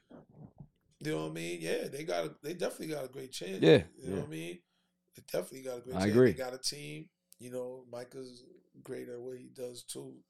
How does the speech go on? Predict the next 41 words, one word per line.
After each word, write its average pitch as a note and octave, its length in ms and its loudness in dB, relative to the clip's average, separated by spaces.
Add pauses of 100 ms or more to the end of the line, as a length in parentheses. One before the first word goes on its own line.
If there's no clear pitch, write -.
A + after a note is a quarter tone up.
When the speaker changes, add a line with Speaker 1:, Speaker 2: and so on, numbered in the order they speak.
(120)
Speaker 2:
He C3+ 120 8
need C#3+ 120 12
to - 0 -
Speaker 1:
On A2+ 60 8
Speaker 2:
s-, A2 120 2
Speaker 1:
the C#3 80 6
Speaker 2:
he C#3 60 10
need C3+ 100 10
to A2+ 80 8
shut A#2 180 10
up G#2+ 80 10
Speaker 1:
defensive F#2 60 4
Speaker 2:
on G2+ 80 6
that F2+ 120 4
Speaker 1:
side. G2+ 240 8
Speaker 2:
podcast, D#2 220 -2
though. D2+ 80 -2
He F2 120 0
need F#2+ 60 4
to E2+ 60 4
relax. E2 360 2 (140)
Speaker 1:
Yeah, - 120 -2 (100)
I - 120 4
Speaker 2:
He B2 120 12
need C#3+ 100 12
Speaker 1:
never D3+ 40 12
Speaker 2:
to - 20 12
Speaker 1:
get C3+ 40 12
Speaker 2:
relax. E3 420 12
Speaker 1:
that. D#3+ 100 2
Him F#4 160 2
and D#4 100 2
Draymond, A#3+ 540 0
I C4+ 100 0
never D#4+ 200 0
get G3 360 -2
doing, F#3+ 340 -2 (340)
y'all F#3+ 180 2
doing G3+ 240 -2
podcasts, F3+ 480 -2
like, D3+ 180 -2